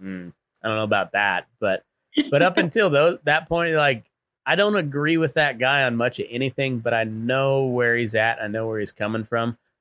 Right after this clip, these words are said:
Speaker 1: So at least I understand that guy. Like, you know, um, I don't know. Um, anyway, like, so then,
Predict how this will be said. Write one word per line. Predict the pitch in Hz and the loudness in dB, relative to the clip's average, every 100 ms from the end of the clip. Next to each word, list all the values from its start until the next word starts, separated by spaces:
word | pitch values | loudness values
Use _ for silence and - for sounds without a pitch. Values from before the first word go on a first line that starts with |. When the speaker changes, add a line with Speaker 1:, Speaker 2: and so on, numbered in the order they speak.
| _ | _
Speaker 1:
So | 120 | 0
at | 113 | 2
least | 123 123 - | 2 -2 -2
I | 110 120 | 0 2
understand | 143 139 113 - 113 107 98 | 4 2 -2 -4 -2 0 -2
that | 90 76 - | -4 -6 -8
guy. | 78 69 _ _ _ _ _ | -10 -10 _ _ _ _ _
Like, | 101 101 | -8 -4
you | 113 | -2
know, | 120 120 117 113 _ _ _ 110 | 0 0 -4 -6 _ _ _ -6
um, | 101 95 90 82 82 _ _ _ _ _ _ _ _ _ _ _ _ _ _ | -4 -4 -6 -10 -20 _ _ _ _ _ _ _ _ _ _ _ _ _ _
I | 180 | 2
don't | 175 | 4
know. | 143 107 - | 2 0 0
Um, | 135 151 135 107 98 _ _ _ - | 2 2 2 -2 -8 _ _ _ -4
anyway, | 214 180 123 | 0 2 2
like, | 135 120 127 _ _ _ _ _ _ _ _ _ _ - | 2 0 -6 _ _ _ _ _ _ _ _ _ _ -4
so | - 196 | 4 4
then, | 180 208 214 202 190 170 | 6 4 4 2 -2 -4